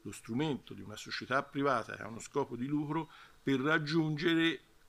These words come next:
anche scopi che comunque sono sempre di lu-, economici,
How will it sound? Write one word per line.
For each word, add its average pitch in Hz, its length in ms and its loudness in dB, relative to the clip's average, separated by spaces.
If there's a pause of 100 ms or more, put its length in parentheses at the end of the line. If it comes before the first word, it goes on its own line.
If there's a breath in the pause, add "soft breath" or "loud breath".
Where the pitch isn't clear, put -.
anche 160 560 4
scopi 147 760 0
che - 220 -12
comunque 202 380 2
sono 151 160 -6
sempre 143 360 -2
di 135 120 -2
lu-, 113 500 -6
economici, 131 680 -4